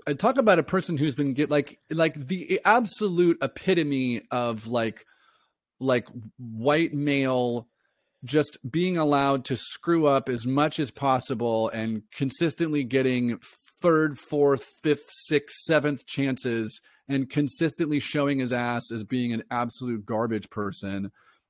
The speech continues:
Like, I'm just, I'm done. Yeah, I don't, don't watch his show. I'm tired of it. Anyway, <laughs> speaking of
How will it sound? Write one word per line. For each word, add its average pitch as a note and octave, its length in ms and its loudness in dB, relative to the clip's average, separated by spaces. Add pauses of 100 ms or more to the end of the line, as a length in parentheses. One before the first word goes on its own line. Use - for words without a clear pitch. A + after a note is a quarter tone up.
Like, A#2+ 280 -2
I'm C3 160 0
just, C3+ 320 -4
I'm A#2+ 240 -2
done. C3 540 0 (280)
Yeah, C3 180 0
I B2 100 -2
don't, B2+ 540 0
don't D3+ 280 2
watch C#3 260 2
his C#3+ 160 2
show. A#2+ 600 2
I'm A2 180 -2
tired G#2+ 340 0
of F2+ 80 -6
it. F#2 220 -8
Anyway, C3 580 2 (600)
<laughs> - 80 -12 (1040)
speaking F3+ 680 2 (100)
of C3 320 2